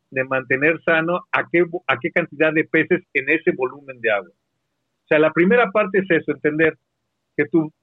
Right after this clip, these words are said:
tu sistema de filtración, para que sea eficiente, va a tener que tener una capacidad biológica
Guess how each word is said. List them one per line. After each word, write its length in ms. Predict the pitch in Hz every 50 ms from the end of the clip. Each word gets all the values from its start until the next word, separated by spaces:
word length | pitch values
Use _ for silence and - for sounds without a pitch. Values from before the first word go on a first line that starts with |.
| _ _
tu 220 | - 156 151 151 143 123 -
sistema 460 | - 151 - - 196 208 - 220 214
de 140 | 196 160 -
filtración, 720 | 165 147 - - 139 127 123 - 151 156 156 160 160 160 _ -
para 240 | 143 127 131 131 123
que 280 | - 131 131 131 127 127 - _ _ _ _ _ _ _ _ _ _ _ _ _ _ _ _ _ _ -
sea 120 | 170 180
eficiente, 680 | 180 180 170 - - 180 170 175 175 - 170 175 190 190 - _ _ _ _ _ _ _ _ -
va 60 | 151
a 60 | 175 -
tener 280 | 190 180 185 185 185 -
que 160 | 175 156 156 - _ -
tener 400 | 143 139 147 151 156 151 147 - _ _ _ _ _ _ _
una 220 | 147 160 185 180
capacidad 600 | - - 151 - 147 139 127 139 135 151 156 151 147
biológica 720 | 139 139 131 131 151 170 165 - 208 196 190 220 247 262